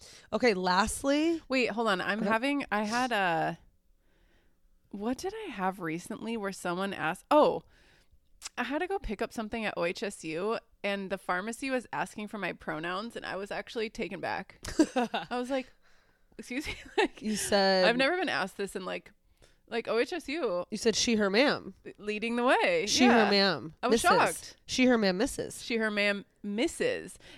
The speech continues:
Speaker 2: And then they asked for my emergency contact you, and they said, "Oh, is that not nodding?" Like, sometimes when I say it, "You're my, my emergency contact," they'll say,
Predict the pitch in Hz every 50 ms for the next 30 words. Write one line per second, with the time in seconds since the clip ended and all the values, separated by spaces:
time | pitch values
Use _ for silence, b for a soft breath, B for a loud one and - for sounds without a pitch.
0 | b - 220 226 226 233 233 233 233 233 - - 196 214 208 196 - 185 190 180
1 | - - 208 190 180 185 180 180 - 196 - 202 180 190 190 175 - 196 175 175
2 | 175 175 175 175 175 175 175 - 180 175 165 - _ _ _ _ _ _ _ _
3 | - 220 247 240 202 165 151 - - - 208 196 196 208 190 196 185 - 196 214
4 | 208 214 208 196 - - 208 208 202 208 208 214 214 202 - _ - 233 254 -
5 | 226 - - - 214 - 302 320 359 339 392 415 403 370 359 302 262 226 - -
6 | 226 196 190 185 175 131 185 196 202 196 190 185 - - 202 196 185 185 175 175
7 | 175 180 - 196 175 - 190 170 170 - 196 190 196 196 - - 190 175 175 175
8 | - 190 175 170 165